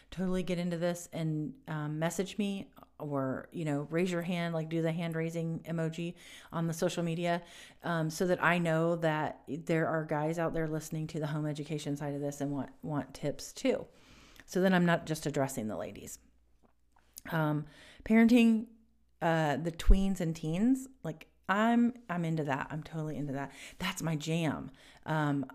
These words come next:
as a youth minister for the last, well, not the last, but for, I was a youth minister for seventeen years. And that's, like, it's a long time to be a youth minister, but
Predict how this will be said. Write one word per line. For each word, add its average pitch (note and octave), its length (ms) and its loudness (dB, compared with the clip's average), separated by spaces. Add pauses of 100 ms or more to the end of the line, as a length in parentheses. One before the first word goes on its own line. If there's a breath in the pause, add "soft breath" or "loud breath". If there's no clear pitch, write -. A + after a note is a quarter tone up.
(100)
as E3 180 -2
a E3+ 60 -2
youth E3+ 260 -4
minister F3+ 680 -4
for D#3+ 340 0
the D#3 100 -2
last, D#3 540 -4
well, D3 200 -2
not D#3+ 300 -6
the D3+ 140 -6
last, - 380 -12
but - 200 -8
for, E3+ 320 -2
I E3 140 0
was E3 220 -2
a E3+ 40 -4
youth F#3+ 240 -4
minister E3+ 300 -6
for D#3 140 -2
seventeen D#3 680 -6
years. D3 380 -8 (560 loud breath)
And D#3 320 0
that's, E3+ 300 -4
like, D#3 320 -4 (1200)
it's F#3 140 -2
a G3 60 2
long D#3+ 200 0
time E3 260 -4
to - 80 -10
be D3 120 -4
a - 20 -2
youth C#3 220 -8
minister, - 420 -10
but - 320 -4